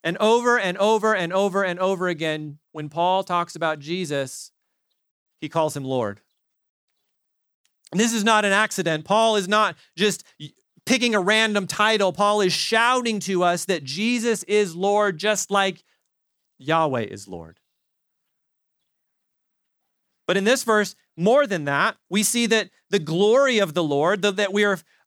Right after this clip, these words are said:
invited to participate in and being transformed by, comes from the Lord. The end of the verse says, "And this is from the Lord who is the Spirit."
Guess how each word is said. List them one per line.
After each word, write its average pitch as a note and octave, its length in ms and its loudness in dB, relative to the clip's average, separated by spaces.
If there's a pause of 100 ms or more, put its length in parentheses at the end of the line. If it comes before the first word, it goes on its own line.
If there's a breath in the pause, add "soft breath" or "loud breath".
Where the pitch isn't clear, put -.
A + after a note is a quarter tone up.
invited G#3 520 2
to A#3 60 -2
participate G#3 800 -2
in F3+ 260 0
and G3 160 -4
being G3+ 220 0
transformed A#3 800 -2
by, E3 260 2
comes A#3+ 440 0
from A3 240 -2
the G3 100 2
Lord. G#3 640 2 (720)
The G3 160 0
end A#3 160 0
of A3+ 80 -4
the G3 80 -2
verse G3 300 0
says, G3+ 280 2
"And G3+ 200 -2
this B3 160 0
is B3+ 160 -4
from A3+ 220 -2
the G#3 80 2
Lord G#3 420 2
who A#3 360 -2
is G3+ 460 0
the G#3 240 2
Spirit." - 880 -6